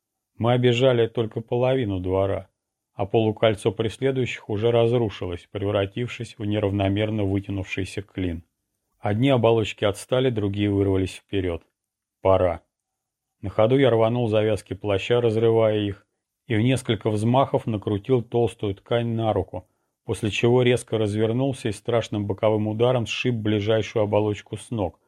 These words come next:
буквально выбил человеческое тело из башмаков. Те вспорхнули в воздух, словно пара спугнутых из травы дров. Следующего легионера я перехватил обёрнутой рукой под живот,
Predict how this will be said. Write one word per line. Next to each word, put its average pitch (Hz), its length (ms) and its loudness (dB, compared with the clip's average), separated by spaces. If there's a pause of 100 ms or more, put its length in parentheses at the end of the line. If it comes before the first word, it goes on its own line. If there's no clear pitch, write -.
(320)
буквально 107 500 2
выбил 120 320 0
человеческое 104 800 -2
тело 104 280 -2
из 98 100 0
башмаков. 101 640 -6 (440)
Те 123 140 4
вспорхнули 113 600 0
в 104 80 0
воздух, 131 440 0
словно 110 380 0
пара 120 340 0
спугнутых 123 720 -6
из 101 120 -18
травы 107 340 -2
дров. 101 340 0 (640)
Следующего 127 640 2
легионера 123 720 2
я 110 180 2
перехватил 117 800 0
обёрнутой 117 640 0
рукой 113 360 0
под 110 180 -6
живот, 110 480 0